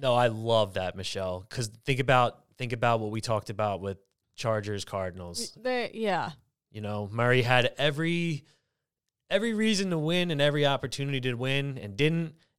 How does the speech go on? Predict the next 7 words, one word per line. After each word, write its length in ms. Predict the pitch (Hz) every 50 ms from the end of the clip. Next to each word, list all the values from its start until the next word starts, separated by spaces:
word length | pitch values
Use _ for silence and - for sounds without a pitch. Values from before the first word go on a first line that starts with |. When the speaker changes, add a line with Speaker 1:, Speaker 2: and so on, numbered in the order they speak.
| _ -
Speaker 1:
and 160 | 113 107 104
Herbert 580 | 107 123 135 139 123 143 139 135 131 113 - _ _ _ _ _ _ _ _ _ _ _ _ _ _ _ -
did. 280 | 107 92 80 - - _ _ _ _ _ _ _ _ _ _ _
Like, 240 | - 98 98 95 92 _ _
Speaker 2:
Yeah. 220 | - 269 285 254 - _ _ _ _ _ _ _ _ _ _
Speaker 1:
there's 160 | 107 104 101
winners, 600 | 127 147 156 160 170 170 165 160 151 143 - -